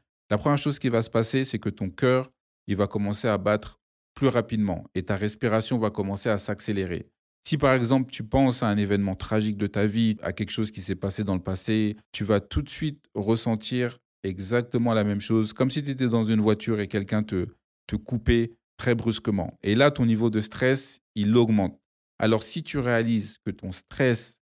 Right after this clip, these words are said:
et ton anxiété commencent à venir, le premier réflexe que tu dois avoir, c'est de te demander, « OK,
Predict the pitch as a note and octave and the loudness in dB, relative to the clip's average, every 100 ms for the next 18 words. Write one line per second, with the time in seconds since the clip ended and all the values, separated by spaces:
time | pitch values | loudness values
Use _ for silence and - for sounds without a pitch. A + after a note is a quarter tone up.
0 | - F#2+ - G2+ G#2+ C#3 C#3 - A#2+ B2 | -8 -8 -4 0 2 2 0 -2 -2 -4
1 | A2+ G#2 G#2 G#2 F#2+ G2+ A2 A2+ A#2+ _ | -2 -2 -2 -2 -2 0 2 0 -4 _
2 | _ _ G2 F#2+ - C#3+ D3 C3+ C3 B2+ | _ _ -4 -2 0 2 2 2 0 0
3 | B2+ - A2+ - G#2+ G#2 G2+ A2 A2 A2+ | -2 -2 -4 -2 0 2 2 2 0 0
4 | G2+ F#2+ G2 G2+ F#2+ G#2+ A2+ _ _ - | -8 -4 -2 0 0 -2 -2 _ _ -4
5 | G#2+ | -2